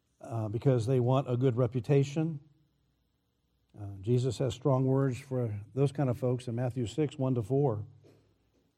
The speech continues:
"No reward in heaven" is what he says about these people that wanna make a big show,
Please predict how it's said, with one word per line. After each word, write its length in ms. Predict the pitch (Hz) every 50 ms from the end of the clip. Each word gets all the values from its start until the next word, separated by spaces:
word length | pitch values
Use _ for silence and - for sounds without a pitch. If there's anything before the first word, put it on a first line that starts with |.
| _ _ _ _ _ _ _ _ _ _ _ _ _ _ _ _ _ _ _ _ _ _ _ _ -
"No 140 | 113 123 131
reward 400 | 127 135 131 131 139 147 151 151
in 100 | 139 120
heaven" 320 | 113 139 156 160 139 120
is 160 | 117 104 95
what 140 | 120 120 110
he 60 | 113
says 260 | 101 - 131 123 104
about 160 | 113 123 120 117
these 160 | 123 107 -
people 260 | - - 123 120 120
that 80 | 110 110
wanna 180 | 120 123 120
make 200 | 117 120 117 -
a 40 | 123
big 220 | 107 117 127 107
show, 500 | - - - - 139 123 107 101 98 95